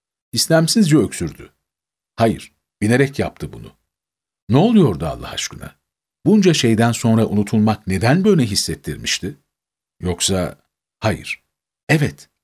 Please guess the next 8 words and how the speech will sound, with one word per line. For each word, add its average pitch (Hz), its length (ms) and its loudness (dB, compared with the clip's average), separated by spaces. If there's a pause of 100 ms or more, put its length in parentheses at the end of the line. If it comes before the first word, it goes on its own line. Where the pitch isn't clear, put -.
(280)
yoksa 107 380 -2
kendi 85 340 -4
yazdığı 131 460 2
oyunda 101 520 2
mı 240 140 2
var 190 180 4
etmişti 107 420 -2
herkesi? - 520 -6